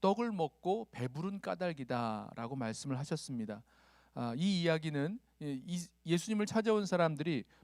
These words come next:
표적을 본 것이 아니라는 거죠. 그 예수님이 누구신지 알게 하고 믿게 하고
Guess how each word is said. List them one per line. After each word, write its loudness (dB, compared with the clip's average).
표적을 4
본 2
것이 2
아니라는 4
거죠. -2
그 -2
예수님이 0
누구신지 -6
알게 4
하고 0
믿게 -2
하고 0